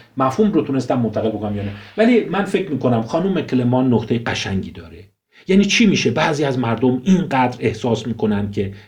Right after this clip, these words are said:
پدیده‌ها پر از توطئه هست، اینقدر حس می‌کنن که همه چیز مثلاً یک نقشهٔ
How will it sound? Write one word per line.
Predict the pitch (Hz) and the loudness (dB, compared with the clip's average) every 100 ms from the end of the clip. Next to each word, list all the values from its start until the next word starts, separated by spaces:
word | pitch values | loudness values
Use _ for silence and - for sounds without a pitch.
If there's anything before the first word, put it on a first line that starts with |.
| _ _ _ | _ _ _
پدیده‌ها | - 131 113 110 117 | -6 0 2 4 2
پر | 120 - 117 | -2 -2 0
از | 104 - | 0 -4
توطئه | 87 - 78 | -10 -10 -14
هست، | 78 - _ _ - | -16 -20 _ _ -2
اینقدر | 202 160 147 | 0 0 2
حس | 151 - | 0 0
می‌کنن | 135 131 123 120 | -4 -2 0 0
که | 117 117 | 0 -2
همه | 117 107 | 0 2
چیز | 113 117 104 - - _ _ | 2 0 0 -2 -18 _ _
مثلاً | 113 117 113 110 117 117 | -6 -4 -2 0 2 2
یک | 123 | 0
نقشهٔ | 110 113 - - 123 117 110 110 | 0 -2 -2 0 4 4 4 2